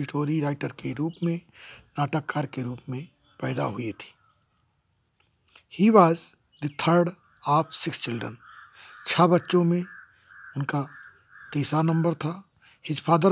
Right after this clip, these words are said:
was grocer। उनके पिता एक परचून की दुकान चलाने वाले थे। पेंटर, कलाकार थे। And religious fanatic, और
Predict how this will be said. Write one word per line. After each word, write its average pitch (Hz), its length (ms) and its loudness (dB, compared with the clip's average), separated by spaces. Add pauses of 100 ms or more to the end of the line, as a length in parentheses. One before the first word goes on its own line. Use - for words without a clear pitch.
was 156 220 2
grocer। 147 320 -2 (680)
उनके 175 300 2
पिता 165 340 0 (120)
एक 143 240 -2 (1400)
परचून 151 380 -4
की 143 160 -10
दुकान 143 380 -4
चलाने 135 360 -2
वाले 160 240 2
थे। 160 200 -4 (580)
पेंटर, 165 460 4 (180)
कलाकार 147 380 -2 (120)
थे। 151 120 0 (140)
And 147 260 -2
religious 160 520 4 (680)
fanatic, 165 420 4 (880)
और 180 280 8